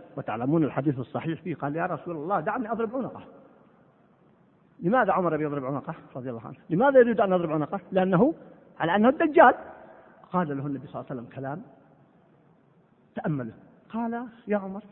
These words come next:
إن يكنه، إن يكنه"، يعني إن يكن، أنت تريد تضرب يا عمر لأنه الدجال؟ قال: "نعم". قال: "إن يكنه فلن تسلط عليه، لأن الدجال لابد يحيا إلى آخر، إن يكنه فلن تسلط عليه".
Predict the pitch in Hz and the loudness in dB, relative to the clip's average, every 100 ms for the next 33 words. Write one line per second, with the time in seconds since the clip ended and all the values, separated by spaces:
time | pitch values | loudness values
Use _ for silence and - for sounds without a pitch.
0 | - _ _ _ _ _ _ _ _ _ | -20 _ _ _ _ _ _ _ _ _
1 | _ _ _ _ _ _ 339 370 330 - | _ _ _ _ _ _ 0 6 6 8
2 | 269 165 - - - - - - _ _ | 6 6 2 -8 -20 -20 -20 -20 _ _
3 | _ _ - 175 185 175 185 139 131 - | _ _ -4 -2 0 -2 -2 -2 -4 -8
4 | - - - 147 165 220 269 214 175 - | -12 -14 -6 -2 2 4 4 4 2 0
5 | 165 175 311 349 277 240 240 240 302 330 | -2 4 4 6 4 6 4 6 4 4
6 | 349 320 349 302 262 - - - 254 330 | 6 6 6 6 6 6 0 4 8 8
7 | 175 - - 254 277 381 453 370 294 302 | 6 0 2 4 6 6 8 8 10 8
8 | 349 - 392 320 277 294 247 226 196 - | 6 0 0 0 0 0 0 -4 -6 -10
9 | - - - 175 226 185 151 143 208 339 | -20 -12 0 2 2 2 0 4 4 6
10 | 359 349 330 226 311 320 349 349 302 294 | 4 6 4 6 6 4 4 2 2 2
11 | 320 285 269 254 254 294 - - - - | 2 2 0 -4 -8 -10 -16 -20 -20 -20
12 | _ _ 254 285 330 - 294 320 480 539 | _ _ 2 4 6 4 4 2 4 4
13 | 466 392 311 277 226 220 | 4 4 4 4 0 -4